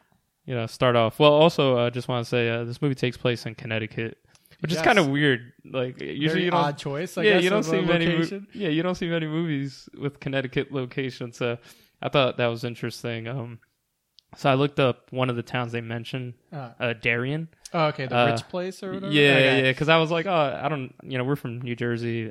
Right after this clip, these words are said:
Speaker 1: Uh, we actually think less of Connecticut than we do of even New
Speaker 2: <laughs> Which
Speaker 1: Jersey.
Speaker 2: is, like,
Speaker 1: <laughs> Which
Speaker 2: pretty astonishing in, uh, in saying that, but
Speaker 1: Yeah,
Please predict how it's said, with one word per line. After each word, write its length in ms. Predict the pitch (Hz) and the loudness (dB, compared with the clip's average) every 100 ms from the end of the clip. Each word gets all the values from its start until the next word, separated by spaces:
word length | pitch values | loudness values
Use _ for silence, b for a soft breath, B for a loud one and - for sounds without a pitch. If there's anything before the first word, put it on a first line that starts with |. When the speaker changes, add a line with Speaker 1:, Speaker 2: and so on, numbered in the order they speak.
| - | -8
Speaker 1:
Uh, 240 | 123 120 | -8 -6
we 140 | 120 127 | -4 -2
actually 280 | 120 - 117 | -2 -6 -8
think 220 | 117 120 | -10 -10
less 320 | 117 113 - | -8 -8 -10
of 80 | 143 | -16
Connecticut 480 | - 110 117 - 120 | -12 -12 -12 -12 -12
than 100 | 117 | -4
we 80 | - | -2
do 220 | - - | 6 6
of 80 | - - | 8 6
even 200 | 135 139 | 8 6
New 40 | |
Speaker 2:
<laughs> 0 | |
Which 120 | 139 131 | 4 6
Speaker 1:
Jersey. 440 | 170 175 180 190 | 6 8 6 6
Speaker 2:
is, 100 | 185 | 6
like, 340 | 202 233 233 - | 6 4 2 -2
Speaker 1:
<laughs> 1300 | - - 247 247 240 - - 247 233 - 240 220 - | -6 -10 -6 -6 -6 -8 -10 -10 -10 -12 -12 -12 -2
Which 180 | 156 196 | 0 2
Speaker 2:
pretty 160 | 185 | 2
astonishing 760 | 175 - 170 170 170 196 175 165 | 0 2 4 4 0 -2 -4 -4
in, 200 | 180 208 | -8 -8
uh, 160 | 202 233 | -10 -10
in 140 | 185 160 | -12 -10
saying 320 | 170 160 156 | -6 -4 -4
that, 240 | 151 151 | -6 -6
but 300 | 160 156 - | -10 -10 -8
Speaker 1:
Yeah, 400 | 165 139 127 120 | -2 0 0 -2